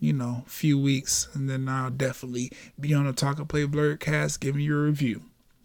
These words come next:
So that's it. Now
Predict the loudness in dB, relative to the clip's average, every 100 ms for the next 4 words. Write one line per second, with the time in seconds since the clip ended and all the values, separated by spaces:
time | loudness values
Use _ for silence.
0 | _ _ _ 2 4 4 0 -8 _ _
1 | _ _ 2 4 6 4 0 -2 -18 _
2 | _ 2 4 4 4 4 0 -2